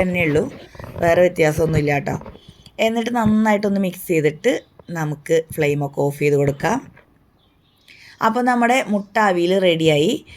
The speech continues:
മുട്ട ഇട്ടിട്ട് മിക്സ് ചെയ്യുമ്പോൾ മുട്ടയൊക്കെ അങ്ങോട്ട്, എന്താ പറയുക, ഉണ്ണിയും വെള്ളയൊക്കെ സെപ്പറേറ്റ് ആയിട്ട് ഉണ്ടാവും. എന്നാലും ഇത് അടിപൊളിയാണ്, സൂപ്പർ ടേസ്റ്റാണ് ട്ടോ. ഇനി നമുക്ക് ചൂടോട് കൂടിയിട്ട് സർവിങ് ഡിഷിലേക്ക് മാറ്റാം.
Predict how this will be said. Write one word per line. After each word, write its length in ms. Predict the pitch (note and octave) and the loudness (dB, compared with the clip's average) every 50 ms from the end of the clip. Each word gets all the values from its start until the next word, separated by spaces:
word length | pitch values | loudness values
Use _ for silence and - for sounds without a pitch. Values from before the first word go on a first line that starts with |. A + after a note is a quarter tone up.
| - - - F#3 | -18 -8 -4 -2
മുട്ട 220 | F#3 F3+ - - - A#3+ B3 | -2 -2 -2 -2 0 0 2
ഇട്ടിട്ട് 360 | A#3+ A3 A#3 A3 A3 - C4+ D4 - - - | 2 0 -2 -2 0 0 0 0 0 -2 -6
മിക്സ് 240 | F#3+ F#3 F#3 - - A3 | -10 -10 -10 -4 0 4
ചെയ്യുമ്പോൾ 440 | G#3+ G#3 G#3 G3+ F#3 F#3 F#3 G#3+ C4 C#4 - - - A#3 F#3 | 4 6 6 4 2 2 2 2 2 0 -2 -6 -10 -10 -8
മുട്ടയൊക്കെ 440 | F3 D#3 - - F3+ F3+ F3+ - F3+ | -8 -6 -2 0 0 0 2 0 0
അങ്ങോട്ട്, 280 | F3+ F3+ E3+ E3 E3+ E3+ E3+ - - - - _ - E3 | 0 0 0 0 2 2 0 0 -4 -8 -12 _ -8 -8
എന്താ 180 | E3 E3 D#3+ D#3+ D#3 E3 | -4 0 0 2 2 4
പറയുക, 400 | D#3+ D#3+ D#3+ D#3 D#3 - - E3+ | 4 4 4 4 4 2 0 -4
ഉണ്ണിയും 320 | E3+ D#3+ E3 E3+ E3 D#3 D#3+ D#3+ | -4 -4 -2 -2 -2 0 2 4
വെള്ളയൊക്കെ 420 | D#3 D#3+ D#3+ D#3+ D#3 - F3 E3+ - - - E3 | 4 4 4 2 2 -2 -4 -4 -4 -4 -4 -4
സെപ്പറേറ്റ് 400 | D3+ - D#3 D3+ D3+ D#3+ F3+ D#3+ | -2 0 0 0 0 2 2 2
ആയിട്ട് 220 | D#3 D3+ E3 E3+ - - - | 2 2 0 -2 -2 -2 -2
ഉണ്ടാവും. 340 | D#3+ D#3 D3 D3 E3 A3 C#4 - - - - - - - - - | 0 0 2 4 2 2 0 -4 -12 -20 -20 -20 -20 -12 -8 -6
എന്നാലും 540 | D#3 D#3+ D#3 D3 C#3+ C#3+ D3 D3+ F#3+ B3+ D#4+ - - _ _ _ _ - E3 | -4 -2 0 0 0 0 2 2 2 2 0 -4 -10 _ _ _ _ -10 -6
ഇത് 120 | D#3 D3+ D#3 - - - D#3+ | -2 -2 -2 -2 -2 -6 -8
അടിപൊളിയാണ്, 800 | D#3+ D#3 - F#3 F3+ F#3 D3 C#3+ C#3+ C#3+ D3 C#3+ C#3+ E3+ A#3+ C#4 - - - - | -8 -6 -6 -6 -2 0 2 2 2 2 0 0 0 -2 -2 -4 -6 -10 -12 -8
സൂപ്പർ 500 | - D3 C#3+ - - _ _ - G3+ G3+ G#3+ G3+ G3 | -8 -8 -8 -8 -14 _ _ 2 2 2 2 4 4
ടേസ്റ്റാണ് 420 | E3+ D#3 - - F3+ D3+ D3 D3+ D#3 - | 2 2 2 0 -2 -2 -2 -2 -4 -4
ട്ടോ. 120 | E3 D3+ D#3 D3+ - _ _ - - - _ - | -4 -4 -4 -6 -12 _ _ -20 -20 -14 _ -6
ഇനി 120 | F#3+ F#3+ G3+ G3+ | -4 -2 0 0
നമുക്ക് 300 | F#3+ F3 E3+ - - C4+ C#4 - _ - | -2 -2 -4 -6 -6 -6 -6 -8 _ -4
ചൂടോട് 400 | A#3 A#3+ A#3+ A#3 A#3+ A#3+ A#3+ B3+ A3 | -2 2 4 6 8 8 6 6 4
കൂടിയിട്ട് 400 | G#3 F3+ E3 D3+ - - A#2+ C3+ - - - - F3+ | 2 0 0 -2 -2 -2 -4 -4 -4 -6 -8 -8 -6
സർവിങ് 340 | E3 D#3+ E3 E3 D#3+ D3+ D3+ | -2 -2 -2 -2 -2 -4 -6
ഡിഷിലേക്ക് 420 | D3 - - D3+ C#3+ C#3+ - D3+ D3+ D3 | -8 -4 -2 -2 -2 -2 -2 -4 -2 -2
മാറ്റാം. 380 | D3 C#3+ - - F3 G#3+ C4 | -2 -4 -2 0 0 0 0